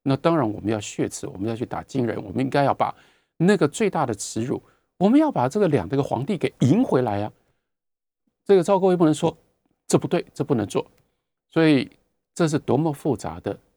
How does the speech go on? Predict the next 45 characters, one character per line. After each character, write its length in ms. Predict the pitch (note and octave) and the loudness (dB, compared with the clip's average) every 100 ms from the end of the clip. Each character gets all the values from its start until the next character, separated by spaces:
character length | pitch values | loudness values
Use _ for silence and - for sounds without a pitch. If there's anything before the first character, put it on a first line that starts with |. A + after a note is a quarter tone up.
| _ | _
政 240 | - C3+ | -4 -4
治 160 | G#2 - | -4 -12
的 120 | F2 | -14
斗 200 | - F#2+ | -10 -10
争。 220 | F#2+ G2 G2 _ _ _ _ _ _ _ _ | -8 -10 -10 _ _ _ _ _ _ _ _
这 140 | E3+ | 0
政 200 | D#3 E3+ | 2 0
治 140 | C#3 D3+ | 0 -2
的 100 | A#2+ | -2
斗 200 | - B2 | -2 -2
争 200 | A#2+ G#2 | -2 -6
里 80 | D#2+ | -4
面 180 | G2 G2 _ | -6 -8 _
包 180 | - A#2+ | -2 -2
括 160 | A#2+ A2 | 0 -4
了 140 | G#2+ _ _ _ _ | -4 _ _ _ _
当 300 | - G3 G3+ | -2 0 0
前 340 | G3 - E2+ A2 _ _ _ | -6 -8 -8 -8 _ _ _
主-， 220 | G3 D3 - | 0 0 -2
主 280 | - A2+ C3 | -6 -2 0
理 260 | D3+ - - _ | 0 -2 -6 _
这 180 | A#2+ F#2+ | -4 -2
个 180 | - - _ _ | -4 -6 _ _
当 240 | F#3+ G#3 | -4 -2
前 220 | - F#2+ | -6 -6
的 100 | F#2+ | -6
皇 300 | - - F2+ | -8 -8 -10
帝， 180 | G#2+ D#3+ _ _ _ _ - | -6 -8 _ _ _ _ -4
他 80 | A3 | -2
的 100 | A3 | 0
内 180 | B3 | -2
心 220 | G3 G3 F#3+ | -4 -6 -2
的 100 | B2+ | -2
一 80 | |
种 220 | C3+ G2 - _ | -2 -4 -8 _
恐 300 | - G2+ G2 | -6 -6 -6
慌， 240 | - D3 C#3+ _ _ _ _ | -4 -4 -4 _ _ _ _
他 160 | - | -2
内 160 | D#3 D#3 | 0 0
心 180 | C#3+ D3 | 0 -2
的 80 | C#3+ | -2
一 80 | |
种 160 | F#2 - _ _ | -4 -8 _ _
抗 240 | - F3+ | 0 0
拒， 200 | - - | -2 -12